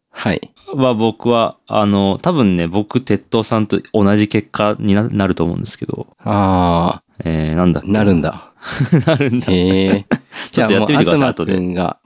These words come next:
Speaker 1: 診断者でもいいっていう。<laughs>
Speaker 2: あの、多分ね、論理学者、アイエヌティーピーに入ると思います。
Speaker 1: アイエヌティーピー。
Speaker 2: はい。
Speaker 1: へー。
Speaker 2: うん、なんか、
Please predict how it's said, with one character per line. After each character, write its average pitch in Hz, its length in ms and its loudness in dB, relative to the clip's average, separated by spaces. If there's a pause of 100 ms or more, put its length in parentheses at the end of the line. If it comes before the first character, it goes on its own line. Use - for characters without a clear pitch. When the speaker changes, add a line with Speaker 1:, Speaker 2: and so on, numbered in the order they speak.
(140)
Speaker 1:
診 104 320 2
断 101 380 0 (680)
者 - 380 -4 (680)
で - 80 2
も 90 140 2
い 85 160 2
い 71 100 -8
っ - 60 -10
て - 160 -2
い - 40 -2
う。 - 40 -16
<laughs> - 880 -2 (1600)
Speaker 2:
あ 90 220 0
の、 80 640 0 (420)
多 151 100 0
分 95 200 0
ね、 78 120 -2
論 120 320 4
理 120 120 6
学 117 220 -4
者、 - 220 -6 (140)
ア 110 140 0
イ 110 180 2
エ 117 60 4
ヌ 110 140 4
テ - 180 -4
ィ 101 100 4
ー 101 120 -6
ピ 90 280 2
ー 87 40 0
に 85 220 -2 (160)
入 - 280 -4
る - 60 -6
と - 120 -6
思 73 100 -8
い 80 40 -8
ま 95 140 -6
す。 - 240 -14 (120)
Speaker 1:
ア 104 200 -2
イ 135 280 4
エ 117 120 2
ヌ 120 140 4
テ - 60 -12
ィ 107 220 2
ー - 120 -4
ピ - 200 2
ー。 - 140 -4
Speaker 2:
は 82 80 2
い。 82 60 2
Speaker 1:
へ 90 420 0 (580)
ー。 98 40 -2
Speaker 2:
う 92 80 2
ん、 85 120 4
な 87 100 2
ん 85 60 -2
か、 - 240 -8